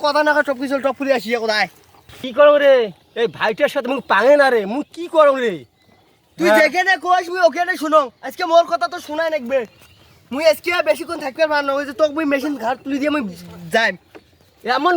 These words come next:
Speaker 2: গুড়ান গুড়ামে গুড়িয়া নদী পার করে থুই আসবি।
Speaker 1: তুই আজকে মোক ঘুরে মারিস, ও তাও মুই আজকে আইপিএল খেলা দেখিম। তো আজকে মোর ধোনির চেন্নাই টিমের খেলা আছে, তুই টপ করে আয়, এখন দিয়ে এসে খাবে, আয়।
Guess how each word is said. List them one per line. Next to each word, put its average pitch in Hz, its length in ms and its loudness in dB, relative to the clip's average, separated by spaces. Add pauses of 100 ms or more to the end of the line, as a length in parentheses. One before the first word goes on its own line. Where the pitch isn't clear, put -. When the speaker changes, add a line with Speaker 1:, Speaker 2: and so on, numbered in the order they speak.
Speaker 2:
গুড়ান 339 220 4 (100)
গুড়ামে 330 320 2 (160)
গুড়িয়া 311 260 -2 (140)
নদী 302 180 -8
পার 294 120 8
করে 269 120 -4
থুই 233 140 -4
আসবি। 175 160 -8 (320)
Speaker 1:
তুই 311 160 -4
আজকে 294 220 -6
মোক 339 100 -6 (240)
ঘুরে 294 220 0 (200)
মারিস, 277 260 -4 (100)
ও - 20 6 (160)
তাও 277 160 -4
মুই 294 100 -10
আজকে 285 180 -14
আইপিএল 247 260 -8
খেলা 269 180 -6
দেখিম। 233 180 -10 (420)
তো 254 60 0 (160)
আজকে 311 200 -4
মোর 320 100 4 (220)
ধোনির 247 260 -4 (100)
চেন্নাই 285 300 -4
টিমের 285 240 -4
খেলা 269 220 0
আছে, 240 140 -2 (880)
তুই 262 160 -10
টপ 262 160 2
করে 302 140 -2 (100)
আয়, 277 120 0
এখন 269 140 -6 (420)
দিয়ে 240 200 -6
এসে 240 160 -10
খাবে, 220 180 -6 (560)
আয়। 214 140 0